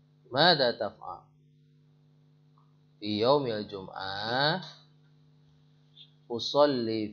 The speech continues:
في المسجد. Nah, bisa.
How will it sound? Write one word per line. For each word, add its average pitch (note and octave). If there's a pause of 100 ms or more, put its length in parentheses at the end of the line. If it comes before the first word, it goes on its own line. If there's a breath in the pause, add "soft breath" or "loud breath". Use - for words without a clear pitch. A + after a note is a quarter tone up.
في B2
المسجد. F#2+ (560)
Nah, A1 (640)
bisa. F2+